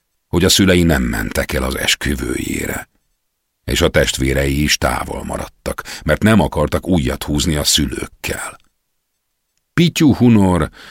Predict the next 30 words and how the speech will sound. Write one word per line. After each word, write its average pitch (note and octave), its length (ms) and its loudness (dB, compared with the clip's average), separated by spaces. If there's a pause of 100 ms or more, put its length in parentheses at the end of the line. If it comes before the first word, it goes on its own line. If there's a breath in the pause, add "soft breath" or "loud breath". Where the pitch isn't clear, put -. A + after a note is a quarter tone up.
(160 loud breath)
csak - 180 -2
a F#2+ 40 2
saját C#2 640 2
anyját - 600 -6
nem C2+ 200 -2
tudta - 340 -4
meggyőzni, C#2 600 0
hogy D#2+ 220 -2
ő C2 180 -2
se - 240 -2
vegyen A#1+ 300 -2
részt A#1+ 400 -6
az - 180 -4
eseményen. - 840 -6 (1500)
"De G#2 120 2
hiszen B2 380 4
István A#2+ 440 2
a A2 80 4
gyereketek, G2+ 720 2
nekem A2 320 2
meg G2+ 180 2
az F#2 160 0
unokám", G2+ 680 2 (800)
magyarázta D#2 600 2
a D#2 40 2
fiának E2 580 2
és - 160 -2
a E2 60 -2
menyének B1+ 720 -2
Eni. B1+ 420 -8